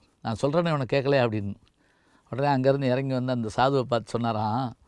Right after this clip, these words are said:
"நான் இந்த ம-, மரத்துல ஒரு வருஷமா விளையாண்டுக்கிட்டு இருக்கேன், இந்த பேய் என்னை ஒண்ணுமே செஞ்சதில்ல, இனிமேலும் ஒண்ணும் செல்லாது,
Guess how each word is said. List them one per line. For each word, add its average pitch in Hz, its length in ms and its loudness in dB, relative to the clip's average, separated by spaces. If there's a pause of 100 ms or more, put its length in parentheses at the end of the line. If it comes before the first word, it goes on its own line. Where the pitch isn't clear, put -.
(1040)
"நான் 135 240 4
இந்த 131 340 2
ம-, 120 360 -2
மரத்துல 135 640 0 (500)
ஒரு 131 280 4
வருஷமா 120 140 -4
விளையாண்டுக்கிட்டு 143 540 0
இருக்கேன், 107 200 -6 (640)
இந்த 120 180 -6
பேய் 147 220 4
என்னை 139 180 0
ஒண்ணுமே 127 300 -4
செஞ்சதில்ல, 120 480 -2 (680)
இனிமேலும் 151 460 0
ஒண்ணும் 139 200 -4
செல்லாது, 120 420 -2